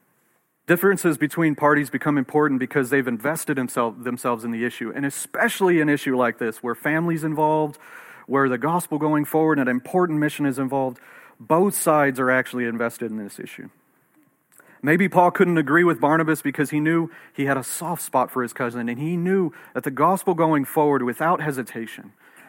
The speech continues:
without setback, was more important. John Piper says that, uh, he sides with Paul, and he says that here we see the weakness in a great man, in Barnabas, that here the bubble of idealism bursts on the needle of reality.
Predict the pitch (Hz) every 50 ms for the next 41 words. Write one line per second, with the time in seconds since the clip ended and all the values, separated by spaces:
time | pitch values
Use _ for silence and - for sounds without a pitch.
0 | - - _ - 131 139 175 196 202 - - - - 143 123 101 117 127 113 110
1 | 107 - - - - - - _ _ 135 131 - 151 143 143 135 127 117 - -
2 | 117 107 101 107 101 - _ _ _ _ _ _ _ _ _ _ _ _ _ _
3 | _ _ _ _ _ _ _ - 151 151 143 147 156 151 139 139 127 - 147 139
4 | 127 120 135 131 127 - _ _ - - - _ _ _ _ _ 151 135 127 120
5 | 110 87 - 127 135 143 139 - 147 139 131 127 127 117 - - 156 151 147 131
6 | 120 117 120 - _ _ 143 131 127 117 - - - - - - - _ 127 127
7 | 107 165 170 190 208 185 170 151 - - 160 143 131 127 117 123 143 165 - -
8 | 139 127 120 - - 131 131 127 120 117 110 107 - _ _ - 131 135 123 120
9 | 123 135 147 147 117 123 120 113 107 98 101 98 123 131 120 143 147 151 135 107
10 | 104 - - - - - _ - - - - - _ _ _ _ - 120 120 123
11 | 175 175 180 175 156 139 117 147 156 170 165 160 156 139 135 135 135 127 139 143
12 | 151 151 147 131 123 131 120 110 - 131 139 143 135 - - - - 123 120 113
13 | 113 113 123 127 135 135 123 120 104 110 110 110 104 104 101 101 104 104 98 -